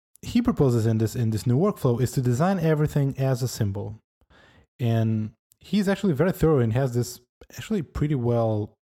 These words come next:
thought out. So he says stuff like, um, colors, uh, what goes there, and your text on your color palette, text styles and layer styles. He says, like, okay, this is, like, typography and what belongs in that group or not. And then he gets to the component itself,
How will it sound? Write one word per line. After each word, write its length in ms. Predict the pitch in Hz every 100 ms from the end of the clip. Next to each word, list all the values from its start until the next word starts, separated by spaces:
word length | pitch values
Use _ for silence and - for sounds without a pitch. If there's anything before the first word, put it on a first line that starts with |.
| -
thought 340 | - 127 123
out. 300 | 117 107 -
So 180 | - 113
he 160 | 104 156
says 320 | - 202 202
stuff 340 | - 175 151
like, 220 | 117 113 - - - - - - -
um, 480 | 123 113 110 107 - -
colors, 640 | 175 180 180 175 - -
uh, 220 | 131 120 117
what 200 | 120 -
goes 240 | 113 104
there, 380 | 190 185 170 -
and 220 | 131 113
your 160 | 110 101
text 300 | - 156 - -
on 200 | 123 110
your 340 | 104 98 101 101
color 240 | - 175 165
palette, 360 | 151 143 135 - - - -
text 260 | 147 -
styles 340 | - 139 139 117
and 160 | 113
layer 200 | 117 110
styles. 600 | - 117 107 104 104 - -
He 140 | 120
says, 260 | 110 113 104
like, 140 | 101 -
okay, 180 | 117 107
this 200 | 104 104
is, 40 | 110
like, 140 | 98
typography 760 | 107 - 165 156 - 147 143
and 380 | 120 107 104 101 - _ -
what 280 | 120 113 - _ _ 143
belongs 480 | 120 113 113 117 107
in 60 | 107
that 160 | 104
group 220 | 117 107
or 40 | 110
not. 300 | 104 101 - - -
And 120 | 151
then 140 | 196 202
he 80 |
gets 260 | 160 165 -
to 60 | 143
the 80 | 139
component 380 | 123 127 117
itself, 340 | 107 - 110